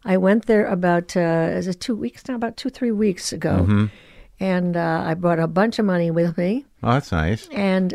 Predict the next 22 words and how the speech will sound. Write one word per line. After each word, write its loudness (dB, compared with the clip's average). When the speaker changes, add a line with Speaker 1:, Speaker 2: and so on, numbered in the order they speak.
Speaker 1:
um, -2
Speaker 2:
That 4
you 6
collected? 2
Speaker 1:
I 2
collected 0
some, 2
and 0
some 0
was 0
due 2
me 2
because -2
I 2
was -2
supposed -4
to -8
do -2
a -4
talk -4
there, -2
Speaker 2:
Mm-hmm. 2